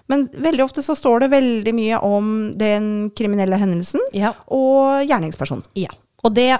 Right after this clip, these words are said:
Speaker 1: Og jeg
Speaker 2: står
Speaker 1: vil
Speaker 2: det
Speaker 1: vite alt om gjerningspersonen også.
Speaker 2: Ja,
Speaker 1: Jeg vil
Speaker 2: ja, ja,
Speaker 1: vite
Speaker 2: ja.
Speaker 1: mer enn bare alder og fødested der også.
Speaker 2: Ja.
Speaker 1: Men, men jeg vil vite alt om begge.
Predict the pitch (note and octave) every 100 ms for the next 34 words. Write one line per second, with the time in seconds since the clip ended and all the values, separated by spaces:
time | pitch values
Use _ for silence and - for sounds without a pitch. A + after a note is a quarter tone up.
0 | - - A#3 G#3+ A#3 G#3 E3+ - F3+ F3
1 | F4 B3 F3 F3 F3+ F3+ F#3 F#3 E3 B3+
2 | - G#3+ D4+ G3 G3 G#3+ F#4 D#4 C#4 A3+
3 | F3+ G3+ C4 G3 E3+ F3 E3 F3+ G3 D3+
4 | D#3 F#3 F3+ F3+ F#3+ D4 A#3+ A#3+ D4 D#4+
5 | - A3 A3+ - A3 G#3+ A3 A3 - G3
6 | A3+ C#4